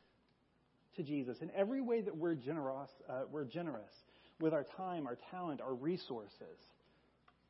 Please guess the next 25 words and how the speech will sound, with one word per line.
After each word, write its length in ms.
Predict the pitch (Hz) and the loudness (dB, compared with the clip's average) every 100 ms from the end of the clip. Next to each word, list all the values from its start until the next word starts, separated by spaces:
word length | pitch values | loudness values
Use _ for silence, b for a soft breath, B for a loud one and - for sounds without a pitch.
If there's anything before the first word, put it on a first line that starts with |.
| _ _ _ | _ _ _
Jesus 220 | 175 165 165 | 0 0 -2
says, 120 | 165 131 | -6 -4
"Don't 200 | 180 202 | -4 -2
worry, 200 | 175 147 | -4 -4
I've 240 | 113 127 123 | -4 -6 -8
got 120 | 160 - | -12 -14
you 60 | 110 - | -16 -12
covered." 360 | 131 107 107 95 - _ _ _ _ _ B B 233 | -10 -12 -16 -20 -20 _ _ _ _ _ B B 10
So 160 | 226 | 10
again, 340 | 208 302 247 123 - - _ - - | 10 6 4 0 -12 -20 _ -12 -6
time. 420 | 226 247 - 196 185 - _ _ _ _ _ _ _ _ _ _ _ _ - | -2 -2 -4 -10 -18 -20 _ _ _ _ _ _ _ _ _ _ _ _ -2
Is 120 | 160 | 4
there 160 | 214 220 - - | 6 6 0 -8
time 380 | 226 226 190 165 | -4 -2 -2 0
in 140 | 151 | -2
your 140 | 165 | -2
life 280 | 165 160 131 - | -2 -4 -4 -8
that 120 | - | -8
you 160 | 131 156 | -4 -2
need 160 | 165 - | -2 -6
to 80 | 127 - | -12 -8
set 160 | - 160 | -4 -4
aside 540 | 151 - 135 120 110 107 - b b b b b _ _ _ - | -4 -6 -6 -4 -6 -8 -14 b b b b b _ _ _ -10
to 60 | 147 | 0
be 140 | 143 | 0